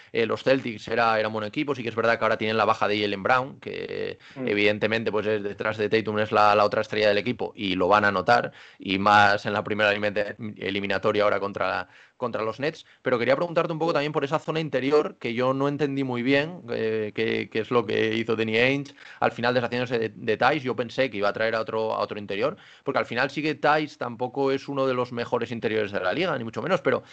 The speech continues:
Speaker 1: pero bueno, era un, era un jugador que cumplía, que hacía pocas cosas, pero las hacía bien, y al final yo creo
Speaker 2: Mm.
Speaker 1: que también ahí los Celtics tienen un gran agujero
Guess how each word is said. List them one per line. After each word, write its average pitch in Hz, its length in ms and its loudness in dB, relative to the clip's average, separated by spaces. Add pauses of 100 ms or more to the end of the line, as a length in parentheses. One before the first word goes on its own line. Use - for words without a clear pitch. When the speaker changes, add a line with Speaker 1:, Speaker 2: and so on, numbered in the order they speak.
(120)
Speaker 1:
pero 110 140 -2
bueno, 151 300 4
era 131 340 4
un, 131 380 -2
era 127 100 0
un 127 60 -2
jugador 131 320 2
que 135 120 0
cumplía, 165 800 4 (260)
que 120 200 2
hacía 135 480 0
pocas 123 320 -4
cosas, 139 180 0
pero 117 160 -2
las 104 180 0
hacía 120 300 0
bien, 143 340 -2 (280)
y 127 60 0
al 113 80 0
final 123 200 -2
yo 139 100 0
creo 139 140 0
Speaker 2:
Mm. 147 40 -2
Speaker 1:
que 160 60 -2
también 135 240 -2
ahí 139 180 -2
los 151 180 -4
Celtics 139 340 -6
tienen 131 300 -4
un 147 160 -4
gran 123 280 0
agujero 135 560 -2